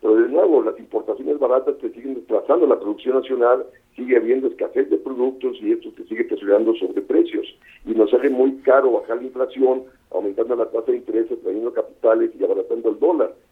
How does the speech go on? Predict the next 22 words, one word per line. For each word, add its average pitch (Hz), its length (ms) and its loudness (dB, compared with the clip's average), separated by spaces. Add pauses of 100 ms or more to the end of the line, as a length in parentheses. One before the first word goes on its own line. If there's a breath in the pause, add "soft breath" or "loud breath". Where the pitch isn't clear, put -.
(140)
porque - 200 -8
esto - 160 -6
aumenta 117 220 0
la 107 120 0
tasa 113 220 -2
de 117 60 0
interés, 107 300 -2
me 107 100 -4
encarece - 500 -2
la 139 100 2
inversión, 131 600 2 (300 soft breath)
me - 120 -4
frena 139 300 2
más 131 340 2
el - 140 2
crecimiento 117 440 -6
económico 120 580 0
y 175 60 -2
la 139 120 0
generación 104 440 -4
de 113 60 2
empleos. 143 440 2